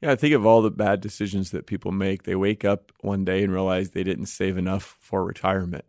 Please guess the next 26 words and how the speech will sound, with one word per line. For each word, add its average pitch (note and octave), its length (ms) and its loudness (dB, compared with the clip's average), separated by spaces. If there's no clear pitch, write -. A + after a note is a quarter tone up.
or F#2 180 -6
they F#2+ 260 -2
end F#2+ 200 0
up G2 260 -4
realizing F#2+ 640 -2
that F2+ 220 -6
they've G2+ 260 0
spent F#2 460 -2
a F#2 100 -8
long G2 360 0
time G2 280 0
in F2+ 60 -2
a F2+ 40 -4
relationship F2+ 920 -6
with F#2 260 -8
somebody F#2+ 480 -2
that's F2+ 300 -6
not F#2+ 260 -8
good F2 220 -6
for E2 160 -12
them. D#2 320 -16
Think C#3+ 160 0
of G#2+ 100 2
all A2 140 8
the G#2+ 100 0
people G2 600 0